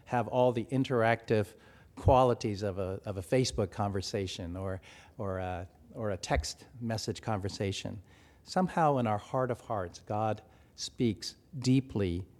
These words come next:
into our lives. And I think it really requires us to, to unplug and to plug into God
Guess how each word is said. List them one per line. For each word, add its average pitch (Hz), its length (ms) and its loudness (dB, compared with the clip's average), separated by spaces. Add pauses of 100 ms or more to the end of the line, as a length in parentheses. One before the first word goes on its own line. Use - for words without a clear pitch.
(300)
into 113 340 0
our 92 160 0
lives. 95 640 -2
And 127 160 2
I 147 60 6
think 196 160 2
it 139 80 2
really 156 280 8
requires 123 520 4
us 107 160 0
to, 104 280 -2 (680)
to 123 220 -2
unplug 127 760 0 (800)
and 104 160 -6
to - 60 -10
plug 139 300 2
into 120 220 4
God 98 460 0